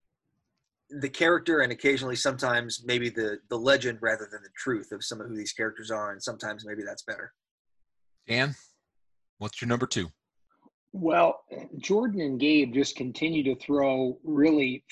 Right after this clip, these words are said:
Speaker 3: thoughtful, well-constructed, Academy Award-winning <laughs> movies out there. No Country for Old Men, Wall-E, Lincoln, Inception.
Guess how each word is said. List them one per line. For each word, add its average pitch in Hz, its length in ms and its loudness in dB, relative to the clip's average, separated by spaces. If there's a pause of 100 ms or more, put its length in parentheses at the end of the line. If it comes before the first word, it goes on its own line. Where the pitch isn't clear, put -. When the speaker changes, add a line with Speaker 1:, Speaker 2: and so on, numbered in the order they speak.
(100)
Speaker 3:
thoughtful, 135 840 2
well-constructed, 131 1400 2 (160)
Academy 151 540 2
Award-winning 127 920 2
<laughs> - 40 -4
movies - 380 4
out 185 260 2
there. 147 320 -2 (300)
No 180 120 6
Country 185 460 2
for 151 160 2
Old 151 120 2
Men, 151 420 0
Wall-E, 156 760 6
Lincoln, 156 760 -6 (240)
Inception. 160 680 2